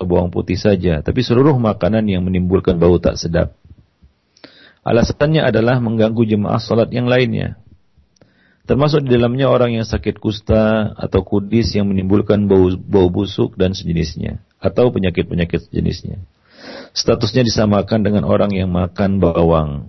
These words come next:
ya, karena alasannya sama, yaitu mengganggu jemaah,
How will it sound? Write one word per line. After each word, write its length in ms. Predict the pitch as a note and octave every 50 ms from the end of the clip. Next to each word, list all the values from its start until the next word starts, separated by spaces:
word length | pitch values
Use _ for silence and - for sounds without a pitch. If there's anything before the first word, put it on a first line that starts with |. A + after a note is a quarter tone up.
| - _ -
ya, 260 | - E2+ F2 F2+ F2+ -
karena 320 | F2+ F2 F2 F2 D#2 D2
alasannya 400 | E2+ F2 E2 E2 E2+ E2 F#2+ F#2+ F2
sama, 320 | E2 - F2 F2 E2+ D#2+
yaitu 480 | D#2 D#2+ D#2 D2+ - F#2 G2 A2+ C3 C3+ - - - - - - _ _ -
mengganggu 800 | F2+ F#2+ G2 F2+ F2+ E2+ E2+ F2 F#2 G#2+ A2 A2 A2+ A2+ A2 G#2
jemaah, 800 | E2+ E2+ D#2+ D#2 D2+ C#2 B1 C#2+ C#2+ D#2 - - - - - _